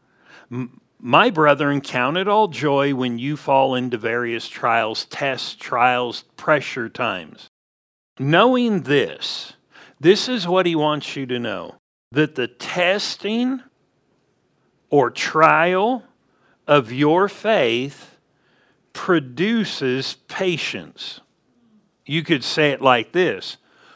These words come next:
When your faith is tried, how many of you know your faith can be tried? What does that look like?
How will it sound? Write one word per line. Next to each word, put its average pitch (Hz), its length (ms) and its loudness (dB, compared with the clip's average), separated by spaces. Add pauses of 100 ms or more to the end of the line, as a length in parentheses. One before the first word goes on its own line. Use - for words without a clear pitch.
When 147 340 2
your 180 240 4
faith 220 560 0
is 147 240 -4
tried, 135 840 2 (2000)
how - 180 0
many 151 200 2
of - 20 2
you 147 80 0
know 160 140 0
your 139 180 0
faith 131 420 -2
can 127 160 -6
be 120 140 -8
tried? 127 400 -2
What 123 160 -2
does 127 160 -6
that 127 260 0
look 151 280 -2
like? 87 400 -6